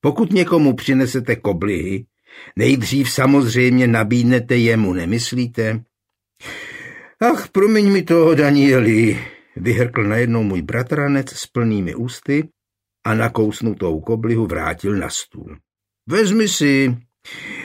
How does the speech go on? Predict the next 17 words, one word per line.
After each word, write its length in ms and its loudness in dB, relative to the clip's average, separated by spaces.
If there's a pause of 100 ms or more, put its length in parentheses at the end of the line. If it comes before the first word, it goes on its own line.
(180)
ale 240 2
to 160 0
je 180 4
tím, 240 2
že 280 4
předtím 420 0
pekly 340 2
jen 460 4
tvoje 360 4
snachy. 680 -4 (340)
Odvykl 440 0
jsem 180 0
si 120 0
nabízet." 680 -4 (1000)
Zíral 600 -8
jsem, 400 -14 (140)
hm? 120 -6